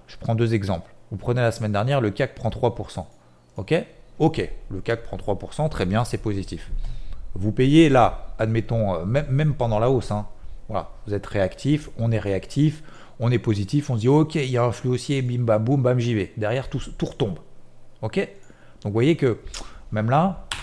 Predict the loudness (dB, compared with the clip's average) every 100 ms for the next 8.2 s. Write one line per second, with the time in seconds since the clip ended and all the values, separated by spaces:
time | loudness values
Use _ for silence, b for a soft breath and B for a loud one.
0 | -8 -4 0 2 4 2 2 2 2 -2
1 | -6 -12 -18 -18 -20 -20 0 4 6 6
2 | 4 2 0 -2 -14 B B B 0 4
3 | 6 6 6 6 4 2 -4 -16 B B
4 | B B -4 2 6 8 8 6 4 4
5 | 2 4 4 4 4 2 -6 0 4 6
6 | 4 4 4 4 2 2 0 -2 -4 -2
7 | -4 -4 -4 -2 0 2 0 0 -4 -2
8 | -2 -2